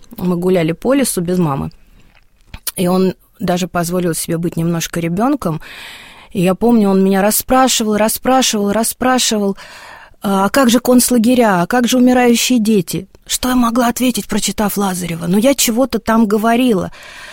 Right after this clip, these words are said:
И я видела, как он возму-, я его вообще не видела никогда возмущающимся и с повышенным голосом, но тут он был весь в эмоциях, и когда мы вышли из этого леса, он сказал: «И ты так живешь?»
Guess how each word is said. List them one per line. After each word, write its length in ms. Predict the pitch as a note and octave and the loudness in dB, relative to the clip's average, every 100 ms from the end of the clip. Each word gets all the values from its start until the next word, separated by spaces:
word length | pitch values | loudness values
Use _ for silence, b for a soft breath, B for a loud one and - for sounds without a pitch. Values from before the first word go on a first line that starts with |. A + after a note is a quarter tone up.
| B B B - | B B B 0
И 60 | |
я 160 | A#3 B3+ | 4 4
видела, 360 | C#4+ A#3 A#3+ | 4 4 2
как 220 | G#3 A3 B3+ | 2 -2 2
он 140 | B3 | 4
возму-, 240 | G#3+ A3+ | 4 2
я 140 | G#3+ B3+ | 2 2
его 100 | C4 | 2
вообще 240 | B3+ - | 2 0
не 100 | G#3 F3+ | 0 0
видела 220 | F3 E3+ | -2 -2
никогда 360 | E3+ F#3 F3 | -2 -2 -4
возмущающимся 920 | E3+ F3+ F#3+ - A#3+ B3+ A#3 G3 - | -2 -2 0 0 0 0 0 -2 -2
и 20 | E3+ | -6
с 60 | |
повышенным 600 | - F#3+ F#3 - F3 F3+ | -2 0 0 0 0 0
голосом, 400 | G3+ C4+ A#3 F#3 | 0 0 2 0
но 80 | F#3+ | 0
тут 180 | A#3+ A3 | -2 0
он 160 | G3+ | 2
был 160 | F#3+ F#3+ | 2 2
весь 300 | F#3+ G3+ - | 2 0 0
в 60 | F3+ | 0
эмоциях, 580 | A3 D#4 - F#3+ E3 B B B B | 0 0 -2 -4 -4 B B B B
и 80 | F3+ | -2
когда 240 | G3 G3+ | 0 2
мы 140 | G3+ | 2
вышли 260 | G#3 G3 F#3+ | 2 0 -2
из 80 | F#3 | -2
этого 280 | F3+ F#3 G3 | -4 -2 0
леса, 360 | A#3 D4 - | 2 0 0
он 80 | G3 | -4
сказал: 240 | - F#3 | -2 -2
«И 80 | F#3+ | -2
ты 140 | - A3+ | -2 -2
так 220 | G#3+ G3 | -2 0
живешь?» 600 | G3 F#3 C4+ F#4+ - | -2 -2 -2 -4 -6